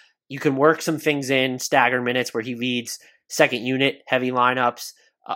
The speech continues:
also, there'll be more room for him to drive off pump fakes they didn't have in Oklahoma City, and that might help sort of sate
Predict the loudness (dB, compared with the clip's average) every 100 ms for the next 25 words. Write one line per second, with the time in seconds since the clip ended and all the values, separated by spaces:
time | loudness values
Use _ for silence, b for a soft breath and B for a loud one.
0 | 2 2 6 4 6 4 2 2 0 0
1 | -2 -4 -6 -4 0 2 2 0 -6 -6
2 | -10 -8 -14 -14 -12 -8 -8 -4 -4 -4
3 | -6 -10 -10 -12 -10 -10 -8 -8 -10 -6
4 | -4 -4 -2 -4 -4 -4 -4 -6 b b
5 | b -10 -4 -2 -2 -4 -4 -2 -4 -8